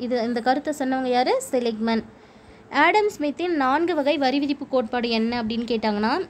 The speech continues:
இந்த கேள்விக்கு பாருங்க, சமத்துவ விதி, உறுதிப்பாட்டு விதி, வசதி விதி, சிக்கன விதி. இந்த வரி விதிப்பின் மூன்று வகைகள் யாவை அப்படிங்கிற ஒரு கொஸ்டின் கேட்டாங்கன்னா, விகிதாச்சார விதி, வளர்வீத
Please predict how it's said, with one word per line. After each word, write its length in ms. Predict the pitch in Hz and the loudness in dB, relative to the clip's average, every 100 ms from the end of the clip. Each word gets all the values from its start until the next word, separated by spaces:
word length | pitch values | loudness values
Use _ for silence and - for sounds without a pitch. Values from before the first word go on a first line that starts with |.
| - | -8
இந்த 120 | 254 240 | -4 -2
கேள்விக்கு 300 | 247 247 233 | 0 0 -2
பாருங்க, 240 | 226 220 294 440 - - - - | -2 0 0 0 -8 -18 -18 0
சமத்துவ 400 | 311 294 359 370 320 | 4 4 2 -2 0
விதி, 220 | 247 262 330 - 269 | 0 -2 -4 -6 -2
உறுதிப்பாட்டு 540 | 302 339 302 285 269 240 | 0 -2 -2 -2 -2 -4
விதி, 180 | 220 285 311 | -2 -4 -4
வசதி 400 | 254 247 330 320 | -4 -2 -2 -2
விதி, 260 | 269 233 294 - - | -2 -2 -4 -6 -6
சிக்கன 340 | 294 - 302 240 | -4 2 2 2
விதி. 160 | 214 - - - - - - - - - - 330 | -2 -6 -10 -20 -20 -20 -20 -20 -20 -20 -6 2
இந்த 100 | 330 | 4
வரி 240 | 302 349 427 | 6 6 4
விதிப்பின் 440 | 311 359 - 330 339 285 | 2 -2 -2 -4 -2 0
மூன்று 280 | 359 392 381 | 0 2 2
வகைகள் 440 | 285 269 311 311 254 | 2 2 0 2 2
யாவை 260 | 247 254 254 | 2 2 0
அப்படிங்கிற 300 | 220 254 269 240 | 0 0 0 0
ஒரு 80 | 226 | -2
கொஸ்டின் 260 | 233 262 | -4 -4
கேட்டாங்கன்னா, 360 | 247 233 240 311 320 | -4 -6 -2 -2 -2
விகிதாச்சார 600 | 262 294 311 302 277 240 | 0 0 0 0 -2 0
விதி, 240 | 226 285 330 | -2 -4 -4
வளர்வீத 540 | 233 240 269 269 262 | -2 -2 0 -2 -2